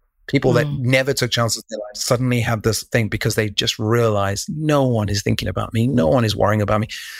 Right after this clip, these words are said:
Speaker 1: The Queen was one of the most incredible people in the world. She had done phenomenal things in history. It hasn't even been a year. I haven't heard a single conversation about the Queen.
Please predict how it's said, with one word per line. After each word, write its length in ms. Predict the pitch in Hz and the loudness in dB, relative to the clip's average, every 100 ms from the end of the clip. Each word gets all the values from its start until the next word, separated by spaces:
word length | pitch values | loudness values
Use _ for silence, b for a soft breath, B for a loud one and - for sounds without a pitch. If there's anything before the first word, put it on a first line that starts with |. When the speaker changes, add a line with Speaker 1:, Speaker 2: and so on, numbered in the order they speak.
| B | B
Speaker 1:
The 100 | - | -2
Queen 460 | - - 208 196 156 | -2 0 0 2 0
was 140 | 113 | 0
one 320 | 117 104 127 151 | -2 0 2 2
of 80 | |
the 40 | 127 | 2
most 200 | 117 117 | 0 0
incredible 340 | 107 117 110 | 0 0 0
people 260 | - 107 113 | 0 0 -2
in 60 | |
the 80 | 123 | -4
world. 280 | 117 110 107 - | -2 -2 -4 -4
She 340 | - 120 110 117 B B - | -2 0 -2 -4 B B -2
had 160 | 117 | 4
done 260 | 139 127 117 - | 4 4 0 -2
phenomenal 520 | 127 165 190 170 131 | 0 2 2 2 2
things 220 | 127 113 | 2 0
in 80 | 107 | 0
history. 400 | 101 - 107 - B B - | 0 0 -4 -10 B B -2
It 80 | |
hasn't 420 | 135 - 190 175 139 | 0 2 2 2 0
even 240 | 113 113 | 0 0
been 180 | 131 120 | 2 2
a 40 | |
year. 480 | 110 127 135 123 107 _ _ 123 | 0 0 2 2 0 _ _ 0
I 120 | 123 | 2
haven't 180 | 120 110 | 2 0
heard 140 | 107 | 0
a 40 | |
single 280 | 101 123 110 | 0 0 -2
conversation 520 | - 110 - 113 - | -2 -2 0 0 0
about 220 | - - - | 0 -2 -2
the 60 | |
Queen. 300 | - - - | -2 -2 -4